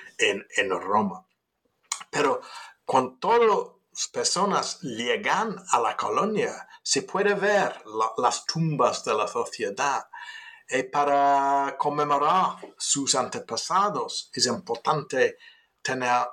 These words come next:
tener una presencia, ¿no? en, en estas necrópolis, estas áreas, eh, funerarias. Now, algunos de los textos incluyen, eh,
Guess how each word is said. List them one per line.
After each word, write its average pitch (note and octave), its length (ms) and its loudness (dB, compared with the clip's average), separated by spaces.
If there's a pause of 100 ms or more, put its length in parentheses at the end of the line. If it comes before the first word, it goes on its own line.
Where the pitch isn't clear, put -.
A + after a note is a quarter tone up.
(120)
tener A#2+ 460 0
una A#2+ 280 -2
presencia, - 880 -2 (120)
¿no? E3+ 300 -2 (500)
en, A2 360 -2 (260)
en A2+ 220 -6
estas - 640 0 (260)
necrópolis, - 880 -2
estas - 560 -2 (180)
áreas, G2+ 580 0 (300)
eh, A#2 60 -4 (100)
funerarias. A2+ 1040 -2 (840)
Now, D3 160 -4
algunos E3 520 2
de E3 100 2
los C3+ 260 0
textos - 1200 -2
incluyen, C#3 1000 -2 (100)
eh, C3 440 0